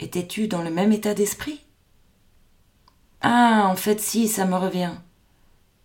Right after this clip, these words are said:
C'est de ne pas savoir comment réaliser la quantité de tâches à produire au travail. On aurait besoin de cinq personnes en plus pour accomplir toutes les missions dans les délais. En as-tu parlé avec l'équipe professionnelle ?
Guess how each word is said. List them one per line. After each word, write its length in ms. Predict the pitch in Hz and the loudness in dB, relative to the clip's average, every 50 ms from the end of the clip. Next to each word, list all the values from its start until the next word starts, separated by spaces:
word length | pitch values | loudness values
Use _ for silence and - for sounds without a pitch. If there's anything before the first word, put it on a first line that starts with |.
| _ _ _ _ _ _ _ _ _ _ | _ _ _ _ _ _ _ _ _ _
C'est 200 | - - 214 208 | -8 -4 -2 2
de 100 | 208 214 | 6 6
ne 120 | 214 214 | 6 6
pas 200 | 208 - 262 277 | 6 4 0 0
savoir 560 | 269 - 226 208 180 185 185 180 185 185 196 226 - _ _ _ _ _ _ _ | 2 0 0 0 2 2 2 0 0 -2 -8 -12 -16 _ _ _ _ _ _ _
comment 260 | - - 214 226 233 | 2 4 6 8 6
réaliser 480 | 233 - 220 214 202 185 202 196 185 208 | 6 6 4 4 4 4 4 6 6 6
la 140 | 175 160 156 | 6 6 2
quantité 500 | - - 240 240 226 - 226 220 208 202 | -2 -2 -2 -2 -2 -2 0 2 2 2
de 60 | 208 | 2
tâches 340 | - - 190 190 185 - - | 0 -6 -4 -4 -4 -4 -4
à 40 | 175 | -6
produire 420 | 175 - - 180 170 170 175 - | -8 -6 -6 -6 -4 -4 -4 -4
au 60 | 156 151 | -6 -8
travail. 560 | - - 147 151 139 139 135 139 147 139 - _ _ _ _ _ _ _ _ _ _ _ _ _ _ _ _ _ _ _ _ _ _ _ _ _ _ _ _ _ _ - | -8 -8 -6 -4 -2 -2 -2 -4 -6 -10 -14 _ _ _ _ _ _ _ _ _ _ _ _ _ _ _ _ _ _ _ _ _ _ _ _ _ _ _ _ _ _ -8
On 100 | - 170 | -6 -4
aurait 220 | 165 165 175 185 185 | -2 0 0 0 2
besoin 280 | 185 196 196 220 220 | 2 2 4 4 4
de 80 | 214 165 | 4 2
cinq 380 | 151 - - - 233 226 220 - | 0 -4 -2 0 0 0 0 -2
personnes 320 | 196 185 - - 147 151 | -4 -4 -2 -2 -2 -2
en 80 | 175 175 | -2 -4
plus 260 | - - 160 135 - | -8 -8 -10 -10 -10
pour 220 | - - - 165 | -12 -10 -8 -6
accomplir 440 | 165 165 - 175 175 - 170 175 175 - - _ - | -6 -6 -6 -8 -8 -8 -8 -10 -10 -12 -16 _ -6
toutes 180 | 285 285 277 - | -4 -4 0 2
les 140 | 208 208 | 2 4
missions 340 | 208 190 190 - - 196 190 | 4 2 0 -2 -2 -2 -2
dans 140 | 185 170 170 | -2 -2 -2
les 100 | 160 156 | -4 -2
délais. 380 | 143 151 143 143 143 139 - - _ _ _ _ _ _ _ _ _ _ _ _ _ _ _ _ _ _ _ _ _ _ _ _ _ _ _ _ _ _ _ - | -2 0 0 0 -2 -4 -8 -18 _ _ _ _ _ _ _ _ _ _ _ _ _ _ _ _ _ _ _ _ _ _ _ _ _ _ _ _ _ _ _ -4
En 100 | 151 147 | -2 -2
as-tu 260 | 147 143 143 - 247 | -2 -2 -2 -6 -8
parlé 300 | - - 214 214 214 220 | -4 -4 -4 -2 0 0
avec 220 | 214 190 196 190 - | 0 0 0 0 -2
l'équipe 320 | 202 196 - - 202 214 | -2 -2 -2 -6 -8 -8
professionnelle ? 640 | - - 185 - 190 185 - - 196 202 247 302 | -8 -10 -8 -6 -6 -6 -4 -4 -2 -2 -2 -4